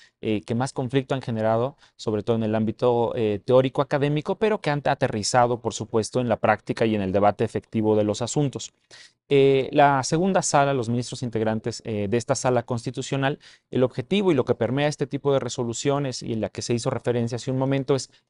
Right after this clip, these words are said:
poner al día el concepto, hacer un análisis contemporáneo sobre lo que implica y para este caso concreto una interpretación y un entendimiento directo sobre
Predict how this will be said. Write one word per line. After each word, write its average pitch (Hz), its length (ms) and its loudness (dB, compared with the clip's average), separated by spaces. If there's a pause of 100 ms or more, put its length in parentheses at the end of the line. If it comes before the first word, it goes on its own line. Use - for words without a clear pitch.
(140)
poner 156 340 4
al 160 220 0
día 147 420 -2 (140)
el 120 160 -2
concepto, - 680 -2 (220)
hacer 123 240 -2
un 131 140 0
análisis 120 600 -2 (200)
contemporáneo 123 840 0
sobre 117 280 -4
lo 110 140 -2
que 127 80 -4
implica 147 480 -2
y 127 120 -8
para 127 180 2
este 135 200 -4
caso - 280 -4
concreto 117 560 -2 (340)
una 123 480 0
interpretación 123 680 0
y 202 40 2
un 190 40 2
entendimiento 147 580 0
directo 139 420 0
sobre 110 380 -4